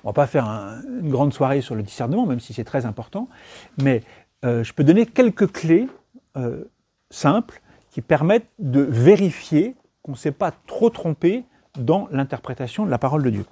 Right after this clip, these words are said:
Dieu est bon. Et donc, ce qu'il va nous proposer est bon et va faire du bien. Voilà. Et donc, on vérifie que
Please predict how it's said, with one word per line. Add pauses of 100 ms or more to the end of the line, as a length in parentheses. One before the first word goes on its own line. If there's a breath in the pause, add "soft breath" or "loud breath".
(1040 loud breath)
Dieu
est
bon. (840)
Et
donc,
ce
qu'il
va
nous
proposer
est
bon
et
va
faire
du
bien. (800)
Voilà. (840 loud breath)
Et
donc, (400)
on
vérifie (400)
que